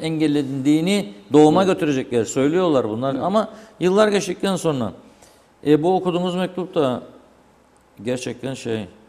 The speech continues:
Speaker 2: Geç o şehidi gönderemedik. Mausa Can Bulat kapısındaki o şehitlikte yatıyor.
Speaker 1: Orada yatıyor.
Speaker 2: Asker, yani, gönderemediler o zaman.
Speaker 1: Ama hiç
Speaker 2: Ula-,
Speaker 1: olmazsa ailesi
Speaker 2: ulaşım
Speaker 1: gelip orada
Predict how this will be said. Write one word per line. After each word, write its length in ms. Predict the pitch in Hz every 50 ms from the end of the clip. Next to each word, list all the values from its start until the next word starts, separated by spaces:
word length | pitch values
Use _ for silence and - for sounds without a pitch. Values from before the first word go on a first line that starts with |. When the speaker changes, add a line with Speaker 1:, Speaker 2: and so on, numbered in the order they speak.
| _ _ _
Speaker 2:
Geç 240 | 147 156 151 151 156
o 140 | 160 156 143
şehidi 340 | - 151 156 147 135 147 143
gönderemedik. 680 | 151 151 147 139 147 147 143 131 120 110 113 117 -
Mausa 380 | 135 131 131 127 113 131 127 110
Can 180 | 127 127 123 123
Bulat 260 | 123 123 131 131 127 - - - - - - _ _ _ _ -
kapısındaki 520 | - 120 110 98 - - 120 107 92 113
o 80 | 120 117
şehitlikte 460 | - - 123 113 113 107 101 - 113 113
yatıyor. 400 | 101 92 - - 87 101 127 - - -
Speaker 1:
Orada 260 | 120 123 120 117 123
yatıyor. 280 | 120 113 120 - 101 -
Speaker 2:
Asker, 280 | 110 90 - - 120 113 - -
yani, 240 | 123 120 113 113 113
gönderemediler 600 | 120 117 113 110 113 113 107 104 98 90 95 92
o 60 | 92
zaman. 260 | 85 95 98 107 107
Speaker 1:
Ama 200 | - 160 160 160
hiç 120 | 170 - -
Speaker 2:
Ula-, 40 |
Speaker 1:
olmazsa 360 | 151 139 135 127 - - 175 151
ailesi 220 | 143 143 131 139
Speaker 2:
ulaşım 240 | 135 123 - 151 139
Speaker 1:
gelip 280 | 147 151 156 160 - 151
orada 380 | 147 127 123 139 151 165 185